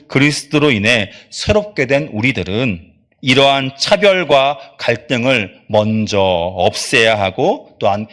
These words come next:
해결해야 합니다. 남녀의 갈등, 세대의 갈등,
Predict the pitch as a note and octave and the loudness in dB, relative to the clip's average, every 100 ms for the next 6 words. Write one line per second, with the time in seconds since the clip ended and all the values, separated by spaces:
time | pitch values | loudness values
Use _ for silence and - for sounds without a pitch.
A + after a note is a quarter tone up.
0 | - - F#3+ F#3 A#2 A2 D#3 G#3 - G2 | -12 -2 0 0 0 0 0 -4 -6 -4
1 | A2 G#2+ F2 - _ _ _ _ _ _ | -4 -6 -12 -20 _ _ _ _ _ _
2 | _ _ _ _ _ _ - C#3+ E3+ F3+ | _ _ _ _ _ _ 0 2 4 4
3 | F3+ E3 B2+ - - A#2+ A2+ G2+ - - | 2 2 -2 -2 -2 0 0 -4 -12 -16
4 | - - G3 E3+ D3 D3 - G#2 - - | -8 -2 2 2 2 0 0 -4 -4 -6
5 | G#2+ G2 | -4 -6